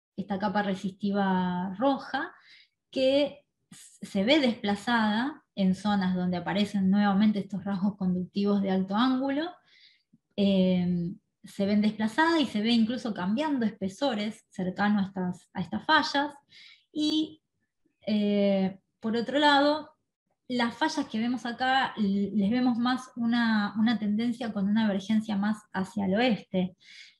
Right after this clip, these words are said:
Eh, alguna antitética que parecería ir hacia el este, pero sobre todo hacia el oeste. Esta, la ubicación de estas escarpas está aún más al este de la, de la que les mostré antes.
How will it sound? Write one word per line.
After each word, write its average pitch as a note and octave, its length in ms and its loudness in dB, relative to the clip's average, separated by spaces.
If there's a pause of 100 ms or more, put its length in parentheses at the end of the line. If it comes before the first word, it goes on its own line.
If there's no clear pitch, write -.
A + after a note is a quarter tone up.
(160)
Eh, F3 460 0
alguna A#3 480 4
antitética G#3+ 640 0
que F#3 100 -2
parecería G3 840 0
ir G3 160 0
hacia F#3+ 240 -4
el G#3 80 -2
este, A3 300 -4
pero A#3 380 -2 (920)
sobre A3+ 320 -4
todo B3 180 2
hacia B3 200 2
el F#3+ 60 4
oeste. F3 500 0
Esta, C4 600 2
la G3 120 0
ubicación G#3 440 0
de D4+ 60 2
estas C4 240 -6
escarpas C#4 440 0
está A#3 400 -4 (180)
aún A#3 360 2
más C4+ 220 2 (480)
al G3 200 0
este F#3 360 -2
de F3+ 160 0
la, F3 540 -6
de F#3 180 2
la F3+ 160 2
que F#3 80 -4
les F#3 180 -2
mostré F#3 380 0
antes. F3 640 -4